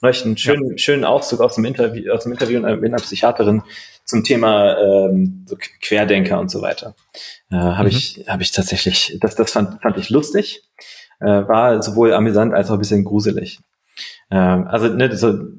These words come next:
Speaker 1: die, die, die These war, da-, die Aussage war, dass sie gesagt hatte, Ko-, äh, Impfgegner sind sch-, sind dumm. Ähm, und dann war so die Gegenfrage, ne, wenn, wenn sie das sagen, vergrößern sie ja den Graben, der die Gesellschaft zerspaltet, et cetera pp.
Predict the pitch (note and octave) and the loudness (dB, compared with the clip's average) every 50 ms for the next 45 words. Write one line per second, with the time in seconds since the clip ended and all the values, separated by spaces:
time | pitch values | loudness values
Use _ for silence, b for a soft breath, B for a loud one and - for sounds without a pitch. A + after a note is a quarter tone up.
0 | - - - - - - _ _ - B2+ G2+ F#2+ A2+ G#2 F2+ - G#2 - C3+ C#3 | -16 -16 -16 -20 -20 -20 _ _ -8 -6 0 0 0 0 0 -4 -4 0 0 0
1 | C#3+ C#3+ C#3+ - A#2 A2+ A2+ A#2 A2+ F#2+ - A2 G2+ - G#2 A2 C3 - A#2 A2 | 0 0 0 2 2 4 4 2 0 2 0 -2 0 2 2 2 2 2 0 0
2 | A2 A2 G2+ A2 G#2+ F#2+ G#2 - - - G#2 G#2 G2 A2 G#2+ - G#2+ G#2 G#2 G2 | 0 0 2 2 2 2 0 -2 -2 -4 -2 0 0 0 0 0 -2 -4 -4 -4
3 | - G#2 G#2 - A#2 G#2+ G2+ G2+ F#2+ F#2 G2 - A#2 B2 B2 - - A2+ G2 G#2+ | -2 -2 -2 2 2 2 4 4 2 2 0 0 0 0 0 0 0 0 2 2
4 | G#2 F#2 F2+ F#2 - - - - - G3 F#3+ - - - - F3 - - - _ | 0 2 2 2 2 0 -2 -2 0 0 0 2 2 2 2 0 -2 -6 -14 _
5 | _ _ B B B B B B B B B B _ G2+ G2 F#2+ F#2+ F#2+ F#2+ F#2 | _ _ B B B B B B B B B B _ 0 2 4 4 4 4 2
6 | F#2 G#2 G#2+ F#2+ G#2 G2+ G2+ G#2 G#2 F#2+ G2+ F#2 - - E2+ - C#3 D3+ D#3+ - | 2 0 0 2 2 2 4 2 2 2 -2 -6 -10 -12 -4 -2 0 0 0 0
7 | - C3 B2 B2 B2+ A2+ A2 A#2 B2 A#2+ A2 G#2 A2 G#2 - G#2+ G2+ G#2 G2 F#2 | 0 0 2 2 0 0 0 0 0 2 2 2 2 0 0 -2 -2 0 -2 -2
8 | F2 - - C3+ C#3 C#3+ C3 - - - G#2+ G2 A2+ A2+ - A2 G2 G2+ F#2 F#2+ | 0 0 2 2 2 2 0 -2 -4 -4 -2 -2 -2 -2 -2 -2 -2 0 0 0
9 | F#2+ F#2 G2 A2 B2 C3 B2+ B2 A#2 A2 F#2+ F#2 F#2 F#2 F#2 F#2 B2 C#3 - - | -2 0 2 2 2 2 0 -2 -6 -6 -6 -8 -8 -8 -2 0 0 2 2 -2
10 | G#2+ - - A2 - - - G2 G2 F#2 F#2 - - - - F#2+ - - - _ | -8 -6 -6 -8 -6 -2 0 0 0 0 -4 -10 -12 -12 -14 -16 -16 -18 -20 _
11 | - - - C3+ C3+ C3 C3+ C3 C3 | -20 -2 2 2 2 2 0 -4 -8